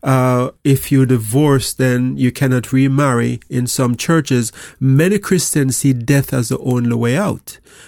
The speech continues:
And so they're not actively thinking that they want to hurt their partner, but they would think of how, how relieving this would be if the person were to pass away.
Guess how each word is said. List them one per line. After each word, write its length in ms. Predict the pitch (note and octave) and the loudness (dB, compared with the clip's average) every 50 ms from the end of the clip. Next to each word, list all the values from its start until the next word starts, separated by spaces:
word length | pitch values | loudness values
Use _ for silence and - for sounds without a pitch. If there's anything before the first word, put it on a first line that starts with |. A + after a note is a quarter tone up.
| - _ - | -10 _ 0
And 180 | C#3 C3+ C3 | 0 2 0
so 240 | - - - D3+ C#3+ | 0 0 0 2 2
they're 200 | C3+ C3+ C#3 C#3+ | 4 4 2 2
not 220 | D3+ D3+ D3 C3+ - - - - - | 2 0 0 -2 -4 -10 -12 -6 -4
actively 480 | E3+ F3+ - - - F3+ D3 C3+ C#3 B2+ | -4 -4 -4 -4 -4 -2 0 2 0 0
thinking 440 | - - C3+ B2 - - B2+ C3 | 0 0 -2 -2 -2 -4 -4 -2
that 160 | A#2+ B2+ B2+ - | -2 -2 0 0
they 80 | B2 | 0
want 240 | B2 A#2+ A2+ A2+ G#2+ | 0 2 0 0 -2
to 80 | A2 G#2 | -4 -6
hurt 420 | - - - F3+ G3 A#3 - - | -6 -4 -2 0 0 0 0 0
their 140 | E3 C#3+ C3 | 0 0 0
partner, 640 | - - C3+ B2 A#2+ A#2+ A#2 - A2+ A#2 A#2 A#2 - - - - - - - | 0 -2 -2 0 0 0 -2 -2 -2 -2 0 -2 -2 -6 -12 -14 -14 -6 -4
but 120 | C3+ C#3 | -2 0
they 120 | C3+ D3+ C#3 | 2 2 2
would 180 | C3 C3+ B2+ | 2 2 0
think 480 | - - - D#3 C#3 C3 C3 B2+ A#2+ - - _ - | 0 0 0 2 2 2 0 -2 -4 -8 -8 _ -2
of 320 | C3 B2+ B2+ B2 A#2 - - - - - - - - - - | 0 2 2 2 0 -4 -10 -20 -20 -20 -20 -20 -8 -2 0
how, 440 | D3+ C#3+ C#3 C3+ C3 C3 C3+ - _ _ - | 2 4 4 4 4 4 2 -2 _ _ -2
how 380 | C#3+ C3+ C#3 C3+ C3+ C3 - - _ _ _ _ _ _ _ _ _ _ _ _ _ _ _ | 0 2 4 4 4 2 0 -4 _ _ _ _ _ _ _ _ _ _ _ _ _ _ _
relieving 760 | - D#3+ D3+ C#3+ C#3 C3+ D3 D#3+ E3+ F3+ E3 C#3+ C#3+ C3 C3 B2 | -2 2 4 4 6 6 6 4 4 4 2 2 2 2 2 2
this 260 | C3 B2+ - - - | 0 0 0 -2 -2
would 220 | C3 B2 A#2 A2+ | -2 -2 -2 0
be 320 | C3 B2 A2+ A2 A2 A2 - - - - _ _ | 0 0 2 0 -2 -4 -6 -12 -20 -20 _ _
if 160 | - D#3 D3 | 0 0 0
the 100 | - C#3+ | 0 -4
person 440 | C3+ - - C3 A#2+ A#2 - - B2+ | -4 0 0 0 2 0 -2 -2 -2
were 180 | A#2+ A#2+ A#2+ A#2+ | -2 0 -2 -2
to 120 | - - | -4 -6
pass 420 | - - - C3 A#2 A2+ G#2+ - - | -6 -4 -4 -2 -2 -2 -4 -4 -4
away. 380 | A#2 A2+ C3 D#3 C3+ A2 - | -4 -2 -2 0 -2 -2 -4